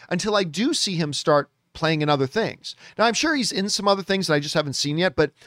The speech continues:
just can't say until I see him in other things. So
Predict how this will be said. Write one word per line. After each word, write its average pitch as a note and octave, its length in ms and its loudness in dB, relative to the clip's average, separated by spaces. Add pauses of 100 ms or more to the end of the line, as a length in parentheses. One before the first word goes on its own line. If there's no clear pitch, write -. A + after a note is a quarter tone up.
(260)
just F3+ 240 0
can't A3 180 0
say A3+ 220 2
until F#3 220 2
I F3 80 4
see F#3 160 0
him F#3 100 0
in F#3 80 2
other F#3 180 2
things. F3+ 400 -2
So C#3 460 0